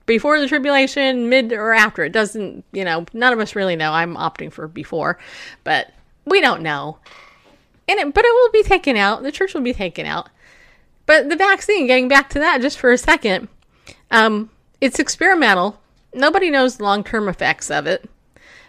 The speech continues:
Um, and Barb sent me this article, and I thought, "Oh my gosh," it, it actually wasn't an article. It's actually a video. Um, but just the idea, um, of it,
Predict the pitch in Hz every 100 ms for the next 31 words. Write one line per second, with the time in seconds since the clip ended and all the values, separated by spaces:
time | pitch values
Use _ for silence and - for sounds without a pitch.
0 | - 208 208 - 240 220 254 330 269 -
1 | 240 226 233 226 277 339 269 - 180 190
2 | 190 214 208 240 359 381 370 320 - -
3 | 190 196 190 202 196 165 185 - 180 165
4 | 175 160 156 156 - 156 160 165 - 165
5 | 160 165 156 147 - - - - _ -
6 | 208 190 208 233 214 - 254 269 - 220
7 | 233 202 247 285 190 185 - _ - 185
8 | 180 180 185 - 185 180 220 247